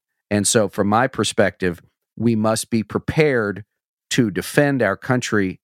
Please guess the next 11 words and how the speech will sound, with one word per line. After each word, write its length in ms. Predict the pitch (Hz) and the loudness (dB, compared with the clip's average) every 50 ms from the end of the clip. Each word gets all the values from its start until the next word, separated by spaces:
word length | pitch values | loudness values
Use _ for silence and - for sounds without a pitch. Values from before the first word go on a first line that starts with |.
| _ _ _ | _ _ _
in 100 | 110 107 | -2 0
all 200 | 104 107 110 113 | 0 0 0 0
the 100 | 113 110 | -2 -2
ways 340 | 101 107 104 104 104 95 85 | 0 0 0 0 -2 -2 -2
that 100 | 101 95 | -2 -2
are, 360 | 82 90 95 95 92 90 87 - _ _ _ _ _ _ _ _ _ _ _ _ _ _ | 0 0 0 0 0 -2 -4 -8 _ _ _ _ _ _ _ _ _ _ _ _ _ _
um, 380 | 101 95 90 87 87 85 80 - _ _ _ | 0 0 2 0 -2 -4 -6 -10 _ _ _
you 120 | - 113 92 | -6 -4 -2
know, 200 | 90 87 80 - - | -2 -4 -4 -6 -6
legal, 520 | 107 110 120 120 117 123 120 120 113 - | -2 -2 0 0 2 0 0 0 -2 -4
legitimate, 580 | - 107 104 90 92 107 101 101 101 101 - - | -4 -4 -2 0 0 0 0 0 -2 -2 -4 -6